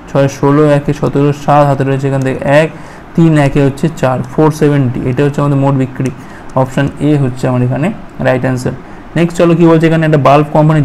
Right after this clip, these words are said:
দেখে তাই তড়িৎ thirteen percent bulb হচ্ছে ত্রুটিপূর্ণ, যদি ভালো পণ্যের সংখ্যা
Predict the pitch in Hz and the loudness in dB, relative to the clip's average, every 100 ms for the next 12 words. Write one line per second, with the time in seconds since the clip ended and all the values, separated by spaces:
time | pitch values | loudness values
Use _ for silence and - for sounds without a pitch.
0 | 135 135 135 123 127 139 135 143 147 - | 2 2 0 0 0 -2 0 0 0 -2
1 | 196 156 165 160 156 160 139 127 135 135 | -4 -2 0 2 2 2 2 4 4 2
2 | - 165 139 139 127 123 117 123 - - | 0 0 2 0 0 0 -2 -6 -14 -14
3 | - - 147 139 135 147 156 156 160 160 | -12 0 2 4 4 2 2 2 2 2
4 | 156 156 | 0 4